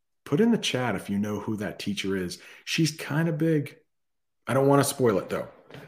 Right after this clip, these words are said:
I don't want to spoil it. All right, but we have some guests coming up in the near future.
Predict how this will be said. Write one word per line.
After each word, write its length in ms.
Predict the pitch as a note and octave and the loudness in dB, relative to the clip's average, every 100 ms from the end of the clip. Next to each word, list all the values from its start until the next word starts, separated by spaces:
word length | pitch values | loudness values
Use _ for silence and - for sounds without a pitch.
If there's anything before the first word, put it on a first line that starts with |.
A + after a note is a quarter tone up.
| - G#2 | -12 -6
I 60 | |
don't 340 | G#2 A#2+ A#2 G2+ | 0 2 0 -2
want 280 | A2 G#2 | -4 -4
to 60 | - | -8
spoil 380 | - - E2+ B1+ | -10 -6 -6 -6
it. 80 | - _ _ _ _ _ _ _ _ _ _ - | -12 _ _ _ _ _ _ _ _ _ _ -14
All 80 | |
right, 100 | A1+ - - | -14 -10 -4
but 260 | F#2 - - _ _ - | -4 -4 -16 _ _ 0
we 140 | B3 | 4
have 120 | C4+ | 4
some 180 | - D3+ | 4 2
guests 540 | A#2 F#2+ - - - - | 4 2 2 -8 -14 -10
coming 320 | - G#2+ G2 F2 | -4 -2 -2 -4
up 240 | C#2 - - _ _ - | -8 -14 -20 _ _ -8
in 100 | A2 | -4
the 60 | G#2+ | 0
near 220 | G#2 F#2+ | -2 -2
future. 480 | - F#2+ - A#2 | -4 -6 -6 -12